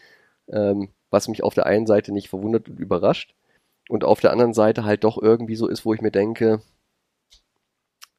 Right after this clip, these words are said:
„Könnt's nicht irgendwie was anderes geben, womit das Leben mich gerade konfrontiert?“ Aber anscheinend sagt das Leben, „Nein, Robert, das ist,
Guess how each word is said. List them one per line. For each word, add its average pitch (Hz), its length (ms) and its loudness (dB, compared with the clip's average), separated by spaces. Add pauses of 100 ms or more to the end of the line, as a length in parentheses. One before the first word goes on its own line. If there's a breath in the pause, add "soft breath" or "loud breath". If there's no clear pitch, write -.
(200)
„Könnt's - 300 0
nicht 127 180 -2
irgendwie 117 220 4
was 110 140 4
anderes 113 440 2
geben, 98 220 -2
womit 98 200 0
das 101 140 -2
Leben 98 320 -2
mich 101 180 -6
gerade 98 300 0
konfrontiert?“ 104 800 -4
Aber 104 240 2
anscheinend 101 380 -4
sagt 101 220 -2
das 104 120 -8
Leben, 104 220 -4
„Nein, 95 220 -2
Robert, 104 360 -2
das 101 140 0
ist, - 280 -8